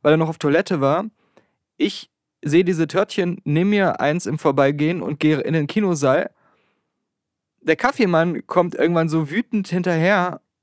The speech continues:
und sagt, er wollte sich auch ein Törtchen nehmen. Der P-R-Mann raunzte ihn an,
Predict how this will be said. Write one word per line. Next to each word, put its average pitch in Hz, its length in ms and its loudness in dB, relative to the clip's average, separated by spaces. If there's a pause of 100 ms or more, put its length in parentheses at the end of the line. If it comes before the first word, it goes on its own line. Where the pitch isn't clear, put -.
(140)
und 151 180 -4
sagt, 156 480 0 (280)
er 143 120 0
wollte 190 220 4
sich 156 140 2
auch 254 120 4
ein 180 140 0
Törtchen 143 420 0
nehmen. 165 340 -2 (920)
Der 165 220 2
P-R-Mann 170 920 0
raunzte 170 520 0
ihn 156 180 -2
an, 190 360 -2